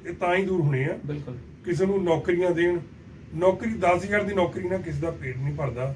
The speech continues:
Speaker 2: ਜੀ।
Speaker 1: ਨਾ ਕਿਸੇ ਦਾ ਪਰਿਵਾਰ ਪਾਲਦਾ। ਕੋਈ ਨੌਕਰੀਆਂ, ਜਾਇਜ਼ ਨੌਕਰੀਆਂ ਦੇਣ, ਜਿਨ੍ਹਾਂ ਨਾਲ ਉਹਦਾ ਘਰ ਚੱਲ ਸਕਦਾ ਹੋਵੇ। ਕੁਛ ਜਿਹੜੇ ਸਿਆਣੇ ਬਜ਼ੁਰਗ ਲੋਕ, ਉਹਨਾਂ ਦੀ ਪੈਨਸ਼ਨਸ ਨੂੰ ਵਧਾਇਆ ਜਾਵੇ। ਪੈਨਸ਼ਨਸ ਬਹੁਤ ਘੱਟ ਆ।
Speaker 2: ਜੀ।
Speaker 1: ਫੋਰਨ ਜਾਂਦੇ ਹੋ ਤੇ ਉੱਥੇ ਦੋ ਦੋ ਹਜ਼ਾਰ ਡਾਲਰ ਪੈਨਸ਼ਨ ਮਿਲਦੀ ਹੈ।
Speaker 2: ਜੀ, ਜੀ।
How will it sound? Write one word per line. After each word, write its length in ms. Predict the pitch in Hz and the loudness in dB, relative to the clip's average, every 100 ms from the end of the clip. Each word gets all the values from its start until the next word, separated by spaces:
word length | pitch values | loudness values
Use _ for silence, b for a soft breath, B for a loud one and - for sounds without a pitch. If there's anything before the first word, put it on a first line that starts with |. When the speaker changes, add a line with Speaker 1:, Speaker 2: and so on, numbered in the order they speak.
| - | -6
Speaker 2:
ਜੀ। 180 | 131 135 | -6 -2
Speaker 1:
ਨਾ 100 | 151 | 0
ਕਿਸੇ 200 | 151 156 | 0 0
ਦਾ 60 | 156 | 0
ਪਰਿਵਾਰ 400 | 151 135 120 117 | -2 -4 -4 -4
ਪਾਲਦਾ। 300 | 135 127 190 | -4 -4 -4
ਕੋਈ 240 | 214 214 | -6 -6
ਨੌਕਰੀਆਂ, 440 | 175 139 151 160 156 | -4 -4 -4 -2 -2
ਜਾਇਜ਼ 300 | 131 127 139 | -2 -2 -2
ਨੌਕਰੀਆਂ 400 | 131 139 139 147 | -4 -4 -6 -4
ਦੇਣ, 100 | 165 | -4
ਜਿਨ੍ਹਾਂ 260 | 165 170 | -4 -2
ਨਾਲ 180 | 180 151 - - 127 | -2 -6 -10 -16 -10
ਉਹਦਾ 160 | 147 208 | -6 -6
ਘਰ 280 | - 190 143 | -2 -2 -2
ਚੱਲ 240 | 160 143 | -2 -2
ਸਕਦਾ 240 | 131 131 127 | -2 -2 -2
ਹੋਵੇ। 200 | 127 135 B B - | -4 -6 B B -6
ਕੁਛ 140 | 202 196 - - | -4 -2 -6 -6
ਜਿਹੜੇ 160 | 156 185 | 0 0
ਸਿਆਣੇ 380 | 190 160 151 170 | 0 0 2 0
ਬਜ਼ੁਰਗ 340 | 151 156 147 | 0 -2 0
ਲੋਕ, 120 | 151 | -2
ਉਹਨਾਂ 240 | 147 165 175 | 0 -2 -2
ਦੀ 80 | 175 | -4
ਪੈਨਸ਼ਨਸ 500 | 143 139 143 151 156 | -4 -4 -4 -4 -2
ਨੂੰ 120 | 160 | -2
ਵਧਾਇਆ 220 | 165 135 | -2 -2
ਜਾਵੇ। 240 | 117 123 | -4 -6
ਪੈਨਸ਼ਨਸ 420 | 143 143 139 180 160 | -4 -4 -6 -6 -8
ਬਹੁਤ 200 | 156 190 147 | -8 -8 -10
ਘੱਟ 160 | 120 | -12
ਆ। 340 | 117 - - 131 | -12 -14 -10 -8
Speaker 2:
ਜੀ। 120 | 131 | -4
Speaker 1:
ਫੋਰਨ 280 | 127 147 160 | 0 0 0
ਜਾਂਦੇ 220 | 143 151 | 0 -2
ਹੋ 60 | |
ਤੇ 120 | 175 202 - | -4 -8 -8
ਉੱਥੇ 200 | 139 156 | -8 -4
ਦੋ 180 | 139 131 | -2 0
ਦੋ 100 | 160 | 0
ਹਜ਼ਾਰ 180 | 165 156 | 0 -2
ਡਾਲਰ 240 | 135 143 | -2 -2
ਪੈਨਸ਼ਨ 340 | 151 139 131 160 | -2 -4 -4 -4
ਮਿਲਦੀ 320 | 143 - - | -4 -4 -8
ਹੈ। 60 | - - | -14 -10
Speaker 2:
ਜੀ, 140 | 135 127 | -4 -4
ਜੀ। 200 | 120 | -6